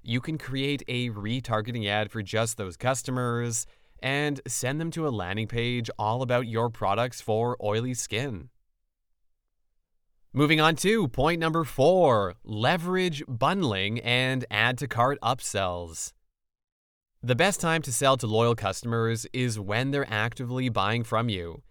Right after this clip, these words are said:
If you don't believe it, take a trip to Costco for a carton of eggs and see what you come home with.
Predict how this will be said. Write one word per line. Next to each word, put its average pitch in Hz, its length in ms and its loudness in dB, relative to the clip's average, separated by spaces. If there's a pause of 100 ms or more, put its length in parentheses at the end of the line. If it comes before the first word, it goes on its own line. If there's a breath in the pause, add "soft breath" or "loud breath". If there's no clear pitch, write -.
(400)
If 127 220 0
you 123 60 -2
don't 127 200 0
believe 117 340 0
it, 120 100 0
take 117 200 -2
a 113 60 -4
trip 113 200 -4
to - 80 -6
Costco 117 580 2
for 104 240 -2
a 95 60 -4
carton 117 340 0
of 90 80 -6
eggs 123 480 -2
and 120 500 0
see - 300 -2
what 139 200 2
you 110 80 -8
come 113 160 0
home 117 200 2
with. 85 240 -8